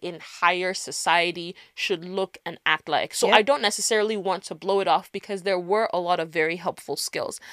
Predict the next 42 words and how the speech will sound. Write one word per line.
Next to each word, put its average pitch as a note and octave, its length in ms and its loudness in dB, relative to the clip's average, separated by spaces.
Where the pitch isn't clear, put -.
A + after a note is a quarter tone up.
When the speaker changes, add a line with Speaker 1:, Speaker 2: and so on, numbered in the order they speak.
Speaker 2:
Yeah. E3+ 240 -6
Speaker 1:
And B3+ 340 4
when A3 240 2
I - 120 4
ask B3+ 280 2
myself F#3+ 360 0
questions F3+ 560 -2
on E3 280 0
this A#3+ 460 -4
woman G#3+ 680 0
that E3+ 260 0
God G3 280 6
has F3+ 200 -2
created F3+ 340 -4
to E3+ 220 -14
me G3+ 300 -4
to - 160 -8
be, D#3 320 -12
what A#3+ 120 4
does B3 120 2
she B3 120 0
look G3+ 200 2
like? F#3 240 10
How A3 160 4
does G#3 120 0
she - 240 -4
act? - 400 0
Speaker 2:
Mm-hmm. G#3+ 240 -4
Speaker 1:
A A#3+ 100 6
lot B3+ 300 8
of B3+ 120 4
these A#3 220 -4
things G3+ 600 0
come A3+ 380 2
back - 580 4
to, - 220 -4
I G3+ 140 6
don't, G#3 140 4
I F#3+ 80 4
don't A#3 160 0
know G3+ 180 0
how F3 300 -2